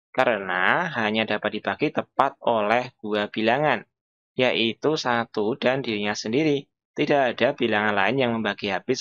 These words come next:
empat puluh tiga, kok, friends. Berarti untuk pohon faktornya berhenti sampai di sini ya,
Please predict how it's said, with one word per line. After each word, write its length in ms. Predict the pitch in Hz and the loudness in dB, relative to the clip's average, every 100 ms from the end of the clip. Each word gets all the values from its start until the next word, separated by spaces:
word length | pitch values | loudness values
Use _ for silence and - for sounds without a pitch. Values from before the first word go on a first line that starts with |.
| 110 | -4
empat 240 | 101 92 | -6 -6
puluh 160 | 95 98 | -8 -6
tiga, 320 | 127 139 139 | -4 0 0
kok, 80 | 147 | 2
friends. 480 | 143 123 104 98 - _ _ _ _ _ | 2 0 -2 -8 -20 _ _ _ _ _
Berarti 320 | - 147 180 | 0 2 2
untuk 160 | 196 180 | 2 2
pohon 160 | 151 143 | 2 2
faktornya 640 | 120 - 107 101 165 202 | 0 2 2 2 0 2
berhenti 240 | 117 104 | 0 0
sampai 320 | 107 107 104 113 | 0 0 0 -2
di 80 | |
sini 240 | 107 147 180 | 0 2 4
ya, 240 | 147 214 | 2 0